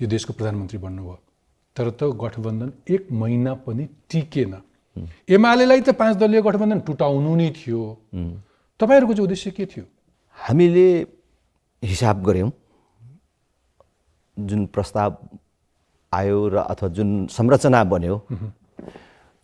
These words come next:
Speaker 2: त्यो संरचना बन्दाखेरि हामीले चाहिँ मुख्य प्राथमिकता के कुरालाई दियौँ भने, अहिले संसदीय संरचना यस्तो छ कि कुनै दलले बहुमत प्राप्त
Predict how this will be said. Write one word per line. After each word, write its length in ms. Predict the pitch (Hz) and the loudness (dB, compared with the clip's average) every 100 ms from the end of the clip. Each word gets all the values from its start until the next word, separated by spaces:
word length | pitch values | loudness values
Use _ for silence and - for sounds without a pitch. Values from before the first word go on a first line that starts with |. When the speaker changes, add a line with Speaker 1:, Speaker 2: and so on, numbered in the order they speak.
| _ _ _ _ _ _ _ _ _ _ _ | _ _ _ _ _ _ _ _ _ _ _
Speaker 2:
त्यो 240 | - 214 202 | -4 0 0
संरचना 640 | - 127 127 127 120 120 | 0 0 2 0 0 0
बन्दाखेरि 880 | 101 104 104 95 95 80 92 107 120 _ _ _ _ _ _ _ _ _ _ _ | 2 2 2 0 -4 -4 -4 -6 -8 _ _ _ _ _ _ _ _ _ _ _
हामीले 420 | 92 120 151 175 | -2 0 2 0
चाहिँ 420 | 160 147 147 156 - _ _ - | 0 0 0 -4 -10 _ _ -4
मुख्य 300 | 98 165 - | 2 4 4
प्राथमिकता 520 | 208 127 120 117 92 101 | 2 2 0 -4 -4 -6
के 140 | 101 | -6
कुरालाई 360 | 90 87 87 82 | -4 -2 -2 -4
दियौँ 240 | 82 80 | -6 -8
भने, 500 | 78 73 73 90 120 _ _ _ _ _ _ _ _ _ _ - | -10 -12 -12 -14 -16 _ _ _ _ _ _ _ _ _ _ 2
अहिले 220 | 139 175 | 4 4
संसदीय 440 | - 135 - 123 117 | 2 0 0 0 0
संरचना 560 | 104 92 87 90 87 | -2 -2 -2 -2 -4
यस्तो 260 | 76 - 90 | -4 -6 -8
छ 100 | - | -8
कि 240 | 82 95 | -8 -10
कुनै 300 | 92 127 131 | -6 0 0
दलले 420 | 101 95 92 92 | 0 0 0 0
बहुमत 340 | 92 90 85 85 | -2 -2 -2 -4
प्राप्त 360 | - 78 - | -6 -10 -6